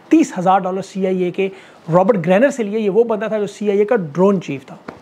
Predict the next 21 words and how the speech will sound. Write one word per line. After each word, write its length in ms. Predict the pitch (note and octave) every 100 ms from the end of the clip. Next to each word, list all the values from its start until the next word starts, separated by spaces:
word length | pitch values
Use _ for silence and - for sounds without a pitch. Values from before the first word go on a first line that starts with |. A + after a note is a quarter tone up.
| - - F3
बाकी 240 | F3+ F#3
आप 100 | F#3+
खुद 160 | F#3 E3
कर 180 | D3+
लें 120 | C#3+ C#3+
जमा 200 | C#3 C#3
तफरीक। 280 | C3+ D3+ - - - - - - - -
अब 160 | A#3+
इसमें 500 | D#4 D#4 D4+ D4 D4 -
आखिर 240 | G#3 C4
में 200 | C4 B3+
मौलाना 480 | B3 - G3 G3+ G#3+
फजल 200 | G3+ G#3
रहमान 220 | G#3 G#3
गैबी 280 | F3 F3+ G#3
इमदाद, 340 | G#3 F#3 F#3 F#3 F#3+
जुगनू 260 | E3 F#3
मोहसिन 280 | G3 F#3+ F#3+
के 60 | F3+
साथ 200 | F#3 F3
इंटरव्यू, 380 | E3 F3 F#3